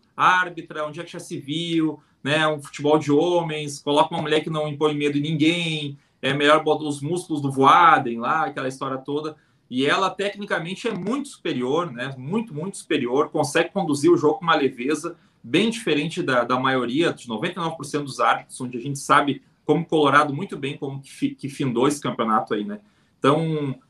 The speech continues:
os, as mulheres têm que ter a sua, a sua voz, têm que ter a participação no, no esporte, porque são sempre muito bem-vindas e muito obrigado pela tua participação mais uma vez.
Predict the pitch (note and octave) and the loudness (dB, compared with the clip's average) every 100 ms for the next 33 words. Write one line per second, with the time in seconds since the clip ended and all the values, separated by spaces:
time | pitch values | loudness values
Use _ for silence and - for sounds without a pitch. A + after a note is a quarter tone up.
0 | _ - B2+ D3 D3 D3+ F3 - F3 - | _ -10 -4 -2 2 4 4 2 -4 -6
1 | _ D#3+ E3+ D3+ C3+ - D3 C3 A2+ - | _ 0 2 2 0 0 2 2 -2 -6
2 | C#3+ B2 B2 C3+ D#3+ D#3+ C#3+ C3+ C#3 C#3 | -4 -4 -2 -2 -2 -2 -10 -10 -8 -8
3 | C#3 - B2+ A#2+ B2 C3 C#3 A2+ A#2 A#2 | -10 -10 -10 -8 -8 -6 -8 -8 -8 -6
4 | A2 A2 A#2 - - A#2 C3+ - - _ | -6 -6 -8 -8 0 0 0 -6 -18 _
5 | _ _ A#2+ A#2+ B2+ B2 B2+ B2 - C3+ | _ _ -8 -2 0 4 4 2 0 -6
6 | - C#3+ C#3+ C3+ C#3 C#3 B2 A#2+ C#3 C#3+ | -2 -2 0 -2 -2 -4 -2 -2 -2 -2
7 | C3 - - - A#2+ E3 F3 D3+ C#3 C#3 | -4 -4 -18 -10 -4 2 2 4 2 4
8 | C#3+ C#3 - C3 - B2 - A#2+ B2 B2 | 0 0 -2 -4 -4 -6 -4 -6 -4 -4
9 | A2+ G2 - - | -4 -4 -6 -14